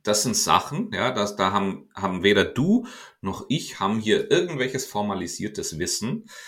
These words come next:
ähm, gehabt. Was wir aber wussten, ist, wir wollten gerne einen Podcast aufsetzen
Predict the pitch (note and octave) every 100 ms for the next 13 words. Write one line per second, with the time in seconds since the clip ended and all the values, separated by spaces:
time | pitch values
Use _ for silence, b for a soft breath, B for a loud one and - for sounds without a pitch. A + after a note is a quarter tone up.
0 | B B B _ G2+ G2+ G2+ G2+ G2 E2
1 | - - _ _ _ - - F#2 - F#2+
2 | - - - - _ _ _ A2+ - B2
3 | G2+ F#2+ G2+ C3+ - - - - - G#2
4 | E2+ F2 - C#3+ F2+ F2 G#2 E2+ D#2+ D#2
5 | D2 - - - - C#3 D3+ - - C3
6 | D3 - - C#3+ - D3+